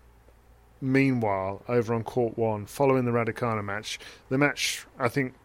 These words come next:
many of us have been looking forward to the most, almost, in that round,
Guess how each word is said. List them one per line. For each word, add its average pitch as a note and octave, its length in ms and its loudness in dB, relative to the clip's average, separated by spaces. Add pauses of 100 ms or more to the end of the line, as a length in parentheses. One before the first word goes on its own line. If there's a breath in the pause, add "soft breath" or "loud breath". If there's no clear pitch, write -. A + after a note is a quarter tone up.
(260)
many C#3 220 6
of C3 100 4
us A#2+ 140 0
have A2+ 80 -6
been A#2+ 140 4
looking A#2+ 220 -2
forward B2 320 2
to A#2+ 320 4
the A2+ 120 -2
most, C3+ 480 2
almost, A2 400 -4
in A#2+ 100 -2
that A#2 160 -4
round, A2+ 580 0